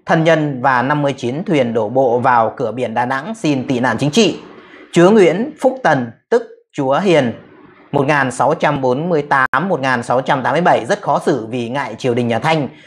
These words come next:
Cuối cùng, Chúa quyết định cho họ xuôi về phương Nam định cư. Trong sách Gia Định Thành Thông Chí chép cụ thể, đối với nhóm người Hoa do Trần Thượng Xuyên chỉ huy, Chúa Nguyễn cho họ tiến vào cửa biển Cần Giờ, rồi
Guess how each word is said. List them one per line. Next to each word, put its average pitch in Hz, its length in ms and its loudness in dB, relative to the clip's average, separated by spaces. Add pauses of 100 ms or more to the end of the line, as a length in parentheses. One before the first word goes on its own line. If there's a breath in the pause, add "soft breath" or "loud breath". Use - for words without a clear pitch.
(100)
Cuối 190 100 -2
cùng, 165 280 0
Chúa 135 240 0
quyết 220 120 -2
định 202 260 -2
cho 143 100 0
họ 139 260 0
xuôi 143 240 2
về 117 200 2
phương 139 220 -2
Nam 135 200 2
định 123 160 -2
cư. 175 280 6 (840 soft breath)
Trong 220 160 2
sách 285 200 0
Gia 196 80 2
Định 151 320 -2
Thành 135 300 -8
Thông 156 280 -6
Chí 147 360 -6
chép 233 220 0
cụ 147 160 0
thể, 135 320 4 (580 soft breath)
đối 165 140 4
với 214 100 4
nhóm 185 240 2
người 156 160 4
Hoa 151 320 2
do 143 200 2
Trần 131 300 0
Thượng 127 240 -2
Xuyên 143 300 0
chỉ 113 160 -6
huy, 143 360 2 (180)
Chúa 147 120 4
Nguyễn 165 400 4
cho 143 180 4
họ 135 200 2
tiến 127 360 -2
vào 117 380 2 (300 loud breath)
cửa 131 200 4
biển 107 400 0
Cần 123 180 2
Giờ, 131 420 2
rồi 117 440 0